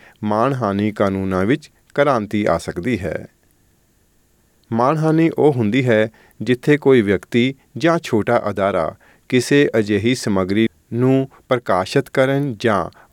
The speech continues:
ਵੰਡਣ ਕਾਰਨ ਹੋਏ ਵਕਾਰ ਦੇ ਨੁਕਸਾਨ ਦੀ ਭਰਪਾਈ ਲਈ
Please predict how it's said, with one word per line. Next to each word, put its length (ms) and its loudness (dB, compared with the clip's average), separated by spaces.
ਵੰਡਣ 500 0
ਕਾਰਨ 420 0
ਹੋਏ 300 2
ਵਕਾਰ 580 0
ਦੇ 180 0
ਨੁਕਸਾਨ 540 -2
ਦੀ 160 -2
ਭਰਪਾਈ 680 -2
ਲਈ 280 2